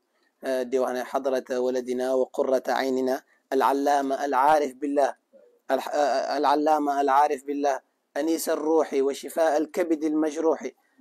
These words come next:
eh, حامل السر وصاحب الأمر الحاج علي سيسي حفظه الله ورعاه." Maa ngi bind leetar bi ci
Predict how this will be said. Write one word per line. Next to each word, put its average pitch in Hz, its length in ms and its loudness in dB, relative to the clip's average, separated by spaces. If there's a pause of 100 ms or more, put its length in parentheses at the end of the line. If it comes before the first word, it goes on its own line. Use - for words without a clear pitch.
(180)
eh, - 20 4 (240)
حامل 170 420 4
السر 151 520 0 (140)
وصاحب 170 480 4
الأمر 160 340 0
الحاج 147 280 2
علي 147 220 2
سيسي 143 240 -6
حفظه 139 380 -2
الله 131 240 -2
ورعاه." 120 460 -2 (380)
Maa 160 220 -2
ngi 175 120 2
bind 170 240 -2
leetar 156 380 0
bi 143 140 -8
ci 156 260 -10